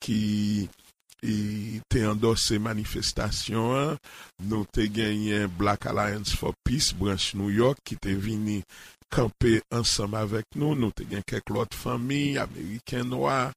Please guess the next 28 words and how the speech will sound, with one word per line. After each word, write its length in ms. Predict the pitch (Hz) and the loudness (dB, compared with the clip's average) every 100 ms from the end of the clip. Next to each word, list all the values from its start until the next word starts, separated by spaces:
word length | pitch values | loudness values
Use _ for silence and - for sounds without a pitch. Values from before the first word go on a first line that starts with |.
| - - - - | -12 -18 -16 -14
e 320 | - 117 110 110 | -2 0 2 6
lòt 360 | 113 127 123 | 8 8 6
Ayisyen 680 | - 110 110 - 127 143 147 | 2 2 2 2 4 4 2
ki 180 | - - | -2 -4
yo 80 | 87 | -2
menm, 340 | 120 131 135 | 2 4 4
yo 140 | 107 98 - | 0 -2 -2
konnen 320 | 107 104 104 | -2 0 0
travay 460 | 117 107 101 104 101 | 0 0 0 -2 -4
Komokoda, 640 | 107 104 - 104 117 147 | -4 -4 -4 0 2 2
yo 140 | 123 104 | 2 0
te 140 | 107 | -4
wè 240 | 101 107 107 | -2 0 0
anons 480 | 107 104 101 - - | -2 -4 -4 -2 -2
lan, 240 | 120 151 156 - - - - | 0 0 -2 -8 -20 -20 -6
yo 180 | 98 110 | 2 4
vini 380 | 98 117 107 113 | 4 0 0 -2
pote 420 | - 107 - 107 | 0 -2 0 -2
solidarite 840 | - 107 107 107 107 101 101 - 95 | 0 2 2 2 2 2 0 -2 0
yo. 280 | 104 131 170 139 - - - - | 4 4 2 -4 -20 -20 -10 -4
An 100 | 110 | 0
tou 120 | - - | 0 0
ka, 160 | 113 135 | -2 0
bèl, 280 | 110 113 104 | 2 0 0
bèl, 240 | 101 101 95 | -2 -2 -2
bèl 220 | 107 104 | -2 -2
manifestasyon. 1040 | 101 101 - 107 - 107 98 - 113 151 - - - - - - | -4 -6 -6 -6 -6 -4 -4 -4 -2 -2 -2 -14 -16 -16 -16 -4
E 800 | 117 113 110 107 104 104 104 | 2 4 4 4 2 0 0